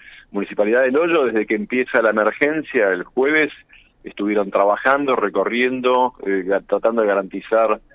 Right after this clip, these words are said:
la transitabilidad en, en, en todo donde se podía. Eh, y ta-, también, ¿no? En todo es-, tanto, tanto en Patriada como en Rincón de Lobos, como en Catarata,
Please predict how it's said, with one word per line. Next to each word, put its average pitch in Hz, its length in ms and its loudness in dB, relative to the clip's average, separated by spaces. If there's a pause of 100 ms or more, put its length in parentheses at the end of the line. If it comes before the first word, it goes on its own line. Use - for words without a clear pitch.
(300)
la 92 220 0
transitabilidad 98 880 -2
en, 95 240 -8
en, 90 180 -14
en 92 200 -12
todo 104 320 0
donde 95 240 -4
se 98 120 -6
podía. 135 640 0 (420)
Eh, 95 440 0
y 110 60 -4
ta-, 117 180 2
también, 156 360 2
¿no? 160 220 4
En 123 140 -4
todo 147 220 2
es-, 143 160 -6
tanto, 139 680 2
tanto 135 260 2
en 127 100 -2
Patriada 110 680 2
como 107 680 2
en 104 100 -4
Rincón 113 380 -2
de 120 100 0
Lobos, 104 500 2 (100)
como 101 500 0
en 95 80 -8
Catarata, 127 640 0